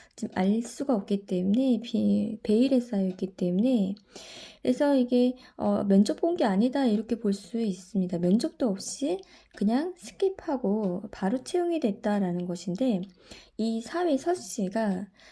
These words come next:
이제 문다혜랑 이제 같은 혐의거든요. 그래서 이제 피의자로 입건이 됐었던 건데, 어,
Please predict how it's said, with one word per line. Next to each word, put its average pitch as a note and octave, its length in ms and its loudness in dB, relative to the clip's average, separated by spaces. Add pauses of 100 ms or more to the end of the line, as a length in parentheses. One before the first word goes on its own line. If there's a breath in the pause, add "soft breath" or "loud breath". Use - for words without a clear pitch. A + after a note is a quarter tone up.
(140 soft breath)
이제 F#3 240 -2
문다혜랑 A#3+ 680 2
이제 G#3 120 -6
같은 - 480 -8
혐의거든요. G3+ 960 0 (540 loud breath)
그래서 A#3+ 200 0
이제 G3+ 460 0 (340)
피의자로 E4+ 360 2
입건이 G#3+ 400 0
됐었던 F#3+ 480 -4
건데, F#3+ 460 0 (1200 loud breath)
어, G3+ 400 2